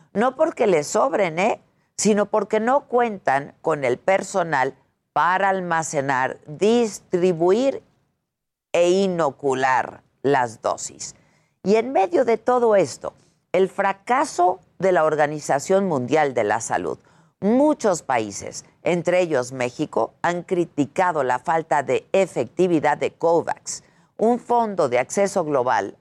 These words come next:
a las vacunas diseñado por la O M S, el cual, en efecto, ha estado muy lejos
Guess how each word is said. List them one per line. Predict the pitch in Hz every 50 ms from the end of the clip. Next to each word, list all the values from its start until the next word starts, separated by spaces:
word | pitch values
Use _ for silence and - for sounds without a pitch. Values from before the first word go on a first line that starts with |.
| -
a | - 120
las | 110 110 120 117 117
vacunas | 127 123 - - 180 196 202 185 196 190 190 - - _ _ _ _ -
diseñado | - 160 143 180 214 226 214 196 - 214 190 175 170 151 131 117 104 120 101 - _ _ _ _
por | - 156 147 139
la | 143 131 127
O | 139 151
M | 151 147 139 135 127 123 120
S, | 107 110 - 165
el | 151 156 147
cual, | - - 202 220 254 262 - - _ -
en | 170 156
efecto, | 147 143 - - - - - - - 214 233 240 - - _ _ _ _ _
ha | - 220 214
estado | 208 202 - - - 208 208 202 196 202 - - -
muy | 202 208 208 214 220 226 220 208 180 156
lejos | 139 139 165 185 180 - 143 104 71 - -